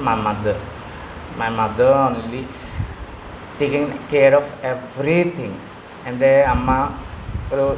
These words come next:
ചെറിയ രീതിയിലേക്കല്ല, കുറേ സാക്രിഫൈസ് ചെയ്ത് കുറേ കാര്യം. കാരണം അച്ഛൻ റെയിൽവേയിലാണ്, അച്ഛന് എൻ സി ഹില്ലാണ് താമസിക്കുന്നത്. പക്ഷേ അമ്മ, ആ, എപ്പോഴും നമ്മളുടെ കൂടെ ഉണ്ടായിട്ട്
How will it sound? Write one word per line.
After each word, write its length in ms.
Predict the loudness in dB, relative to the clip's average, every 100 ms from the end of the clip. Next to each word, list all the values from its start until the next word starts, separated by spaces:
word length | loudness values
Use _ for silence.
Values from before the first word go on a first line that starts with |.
| -4 -2
ചെറിയ 380 | 0 0 0 2 4 2 -4 -12 -14 -16 -16 -16 -10 -2
രീതിയിലേക്കല്ല, 600 | 0 2 4 6 6 4 -2 2
കുറേ 160 | 4 4
സാക്രിഫൈസ് 500 | 2 -6 0 2 2 -2
ചെയ്ത് 280 | -4 -2 -4 -6 -12 -14 -14 -14 0
കുറേ 240 | 4 4 4 4 4
കാര്യം. 220 | 2 2 0
കാരണം 180 | 2 2
അച്ഛൻ 260 | 0 -6 -4 -2
റെയിൽവേയിലാണ്, 640 | -2 -2 2 2 2 -4 -8
അച്ഛന് 400 | -8 -6 -4 -4 -6 -12 -6 -4
എൻ 80 | -4
സി 80 | -2 -2
ഹില്ലാണ് 400 | 2 4 4 2 -4
താമസിക്കുന്നത്. 500 | -6 -8 -8 -8 -6
പക്ഷേ 200 | -6 -2 -2
അമ്മ, 120 | 0 -2 -2 -8 -12 -14 -14 -16 -16 -2 0
ആ, 40 | 2 0
എപ്പോഴും 340 | 0 4 4 6 2
നമ്മളുടെ 280 | 2 2 2
കൂടെ 180 | 4 6 6
ഉണ്ടായിട്ട് 480 | 4 2 2 0